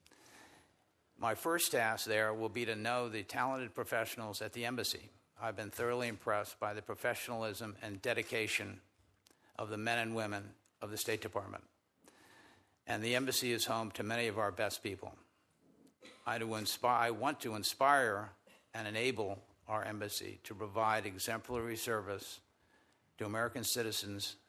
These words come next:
and businesses. If confirmed,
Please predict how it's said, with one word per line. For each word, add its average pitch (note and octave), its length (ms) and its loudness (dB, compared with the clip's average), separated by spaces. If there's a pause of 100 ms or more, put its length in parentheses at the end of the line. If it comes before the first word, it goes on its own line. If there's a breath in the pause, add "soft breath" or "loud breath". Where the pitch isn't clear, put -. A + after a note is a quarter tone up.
and G2+ 160 -6
businesses. G2+ 580 -8 (880 soft breath)
If B2 200 2
confirmed, A#2 640 2